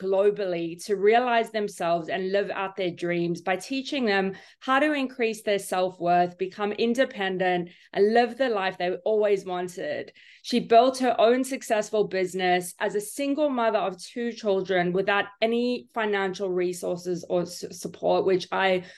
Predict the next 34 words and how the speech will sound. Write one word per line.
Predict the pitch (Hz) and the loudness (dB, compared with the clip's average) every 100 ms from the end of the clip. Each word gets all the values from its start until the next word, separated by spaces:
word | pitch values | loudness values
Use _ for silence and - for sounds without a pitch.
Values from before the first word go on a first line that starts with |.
| _ - - | _ -10 2
humbly, | 240 220 220 208 196 - | 2 4 2 2 0 -2
humbly | 220 208 190 190 | 0 0 -2 -2
respect. | 180 175 - 175 170 170 - | -2 -4 -6 -2 -2 -4 -14
And | - 190 185 185 180 - _ | -4 -2 0 -2 -6 -20 _
Daniela | 226 220 247 247 226 226 | 2 4 4 6 6 6
has | 220 175 | 2 0
been | 208 196 | 0 0
inspiring | 196 - - 202 214 226 | -4 -6 -4 0 2 2
and | 208 | 0
motivating | 196 202 208 202 202 190 | 0 0 0 -2 0 -2
women | 190 185 185 | -4 -4 -8
for | 180 202 | -6 -8
so | - - 214 | -2 4 4
many | 220 233 226 | 4 2 4
years | 208 190 175 | 4 4 0
with | 190 | -4
her | 190 | -4
story | 190 - 196 196 190 | -6 0 4 4 2
from | 196 180 | -2 -2
dancer | 196 185 208 202 175 180 175 _ | 0 2 0 -2 -6 -6 -8 _
to | - 185 175 | -6 -4 4
very | 214 240 262 | 8 8 6
successful | 262 220 202 185 - 165 | 0 -4 -4 -4 -2 -2
entrepreneur. | 131 165 - - 165 160 170 170 - - - - - - | 0 -4 -8 -8 -6 2 4 2 0 -20 -20 -20 -16 2
And | 202 202 208 202 - - | 4 6 4 2 -8 2
women | 214 247 294 | 4 6 2
supporting | 294 269 240 247 240 202 | 0 -4 0 -2 0 0
women | 202 208 202 | 2 2 0
is | 196 | -4
very | 160 196 196 226 | -2 0 2 0
important, | 220 208 196 196 | -2 -6 -4 -4
I | 185 | -4
think, | 196 | -6
to | 190 | -6